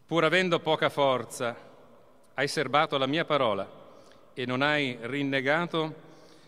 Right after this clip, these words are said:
il mio nome." Cosa vuol dire tutto questo? Noi non siamo un popolo forte di nostro, non abbiamo n-, neanche la forza dell'organizzazione,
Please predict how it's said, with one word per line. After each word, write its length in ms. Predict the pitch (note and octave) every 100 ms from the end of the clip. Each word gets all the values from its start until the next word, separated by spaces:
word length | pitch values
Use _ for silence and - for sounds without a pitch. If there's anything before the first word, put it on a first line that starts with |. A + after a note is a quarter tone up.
| - -
il 400 | C3+ C#3 C3+ B2+
mio 360 | A2+ B2+ D3 C#3+
nome." 500 | C3 C3 G#2+ F2+ - - - - - - - - - - - -
Cosa 160 | F3+ C#3+
vuol 140 | A#2+
dire 180 | A2+ G2
tutto 260 | G#2 G#2+ G#2
questo? 380 | F#2+ E2+ - - - - - - _
Noi 120 | D#3
non 120 | A#2
siamo 260 | G#2 C3 A2+
un 80 | G2+
popolo 340 | A2 A2+ G#2+
forte 400 | - A#2+ A2+ B2
di 80 | A#2
nostro, 680 | B2 B2 - - C#3 C#3+ - - - - - - - - - - - - - - - -
non 140 | B2
abbiamo 540 | B2 A#2+ D3 D3 D3 C3
n-, 160 | C3 E3+
neanche 320 | C#3 D3 D3
la 80 | C3
forza 480 | D#3+ D3 D#3 D3
dell'organizzazione, 1200 | C3 C#3 C#3 C3 C#3 C#3 A#2 B2 - E3 D3+ G#2+